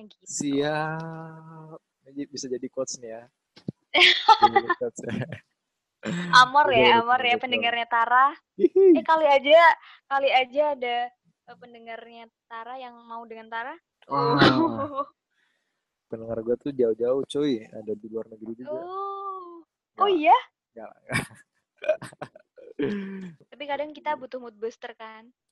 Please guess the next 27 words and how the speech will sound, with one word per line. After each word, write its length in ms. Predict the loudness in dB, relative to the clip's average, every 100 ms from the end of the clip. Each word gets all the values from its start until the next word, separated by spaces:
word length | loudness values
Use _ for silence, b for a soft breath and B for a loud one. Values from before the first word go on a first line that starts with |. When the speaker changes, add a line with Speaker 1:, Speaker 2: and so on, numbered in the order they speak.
| _
Speaker 2:
Betul, 480 | -20 -14 -12 -12 -16 -20
itu 180 | -20 _ _
dia. 300 | -20 -20 -20 -20 _
Butuh 380 | -20 -20 -20 -20
mood 160 | -20
booster, 400 | -20 -20 _ -10
butuh 640 | -10 -16 _ -20 -18 -20 -20 _ _ _ _ _
penyemangat 480 | -20 -20 -18 -16 -18
juga 420 | -20 -20 -18 -18 -20 _
ngejalanin 400 | -20 -20 -20 -20
hari-hari. 480 | -20 -20 -20 -20 -20 _ -20 -20 _ _ _ -20 _ _
Bener 200 | -14 -12 -12
nggak? 120 | -16 _ _
Speaker 1:
Betul. 600 | -12 -12 -12 -14 -16 -16 -12
Speaker 2:
Emang 160 | -10 -8
Den 140 | -10
nggak 140 | -10 -14
mau 100 | -14
nih 140 | -14
kalau 160 | -12 -14
misalnya, 380 | -16 -18 -18 -20 _ _ _ _ -20 -20 _
eh, 240 | -10 -10 -10
pulang 280 | -10 -10 -10
kerja 360 | -14 -10 -8 -8
terus 220 | -10 -12
ditanyain, 500 | -14 -14 -16 -18 -20
"Eh, 440 | _ -20 -20 -20